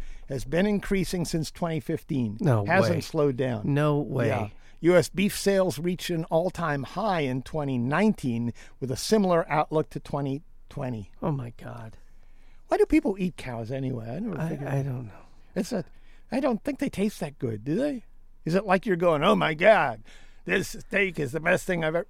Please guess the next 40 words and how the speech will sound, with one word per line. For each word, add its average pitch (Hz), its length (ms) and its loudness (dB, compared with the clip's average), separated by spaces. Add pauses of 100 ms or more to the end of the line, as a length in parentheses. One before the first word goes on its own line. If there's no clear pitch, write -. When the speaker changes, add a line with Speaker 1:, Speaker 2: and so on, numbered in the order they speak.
Speaker 1:
people 240 260 0
say 220 240 4
that. 127 340 -4 (340)
I 170 80 4
don't 202 220 4
get 151 220 0
it. 123 180 -8
Speaker 2:
I 160 140 8
don't 180 180 8
either. 143 440 4
Speaker 1:
Yeah. - 60 0
Speaker 2:
Not 170 120 10
anymore. 143 580 6
I 139 120 4
mean, 147 140 4
there 151 100 4
was 135 160 -2
a 135 60 0
po-, - 340 0
a - 40 -14
point 139 280 0
in 131 60 0
my 123 100 2
life 127 300 2
where 120 80 2
I 117 60 4
might 117 220 4
have 117 120 0
said - 180 -6
something 110 340 -4
along 104 240 0
Speaker 1:
Yeah. 175 60 0
Speaker 2:
those 104 180 -2
lines, 107 300 -2
but 110 160 -6
not 120 200 2
anymore. 110 540 0 (200)
I 131 100 4
don't, 208 140 6
Speaker 1:
Yeah. 320 180 -6